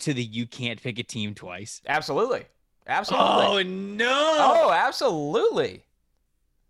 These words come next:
Speaker 2: A-, this is why this is, it's a lot harder than people are gonna realize.
Speaker 1: Oh, no.
Speaker 2: So we will be taking from
Speaker 1: I have a handful of
Speaker 2: the
Speaker 1: options, but
Speaker 2: eleven.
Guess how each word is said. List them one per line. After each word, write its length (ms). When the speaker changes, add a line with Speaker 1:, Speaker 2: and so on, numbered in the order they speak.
Speaker 2:
A-, 240
this 200
is 100
why 260
this 140
is, 160
it's 120
a 20
lot 220
harder 320
than 320
people 180
are 80
gonna 180
realize. 640
Speaker 1:
Oh, 500
no. 1400
Speaker 2:
So 140
we 180
will 140
be 140
taking 360
from 600
Speaker 1:
I 120
have 120
a 80
handful 460
of 60
Speaker 2:
the 60
Speaker 1:
options, 720
but 340
Speaker 2:
eleven. 380